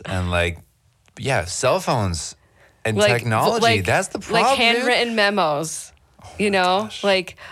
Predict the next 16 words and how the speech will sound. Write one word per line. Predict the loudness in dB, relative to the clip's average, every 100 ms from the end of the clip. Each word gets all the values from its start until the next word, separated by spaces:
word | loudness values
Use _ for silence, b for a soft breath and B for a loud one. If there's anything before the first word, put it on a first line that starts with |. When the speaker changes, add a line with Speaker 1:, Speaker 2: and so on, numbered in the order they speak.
| B
Speaker 2:
"Oh, | 0 2 2 0 -2 B B B B
Frank | -4 0 0 -2
called. | 2 4 4 2 -2 -8 -10 -4
You | 0
gotta | 0
call | 0 -2
him | 2
back." | 2 2 0
And | -2
then | 0 0 -2 -6 -12 _ _ _ _ -10
you | -8
call | 0 0
him | 2
back | 2 0 -2 -10 -6
and | -4 -2
you, | -4 -4